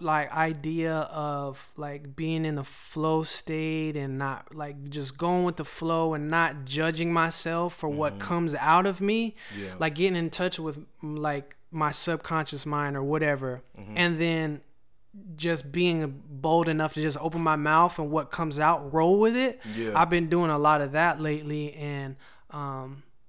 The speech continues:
Speaker 1: I figured out that when I do that, dope stuff comes out of it.
Speaker 2: That's right.
Speaker 1: And even if it's not, like,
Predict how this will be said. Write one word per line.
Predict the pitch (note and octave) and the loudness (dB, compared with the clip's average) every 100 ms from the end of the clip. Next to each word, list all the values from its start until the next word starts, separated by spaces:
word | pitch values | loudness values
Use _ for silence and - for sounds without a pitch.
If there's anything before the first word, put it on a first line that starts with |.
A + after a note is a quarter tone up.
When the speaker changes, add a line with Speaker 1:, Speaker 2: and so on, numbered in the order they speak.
| - - - - - - - - | -20 -20 -20 -20 -20 -20 -20 -2
Speaker 1:
I | D#3+ D#3+ | 2 2
figured | - F#3 E3 D#3+ | 2 2 4 6
out | D3+ D3 - D3 | 4 2 -2 -4
that | D3+ C#3 C3+ | 0 0 0
when | D3+ | 2
I | D#3+ D3 | 2 2
do | C3+ E3 F#3 | 0 2 2
that, | F3+ G3 A#3 - D3 | 4 4 4 0 -4
dope | C3+ D#3+ D3 | -2 -2 -2
stuff | - D#3 C3+ | -4 -4 -6
comes | D3 C#3 | -8 -8
out | C3 B2 | -6 -6
of | A#2+ | -8
it. | A#2 | -6
Speaker 2:
That's | G#2+ G2 | -6 0
right. | A2+ | 0
Speaker 1:
And | F3 F3 | 0 0
even | G#3 G3+ G#3+ | -2 0 2
if | G3+ G3+ | 2 0
it's | E3+ | -2
not, | E3+ F3+ E3 D#3+ | 0 0 0 -2
like, | D3+ - | -6 -8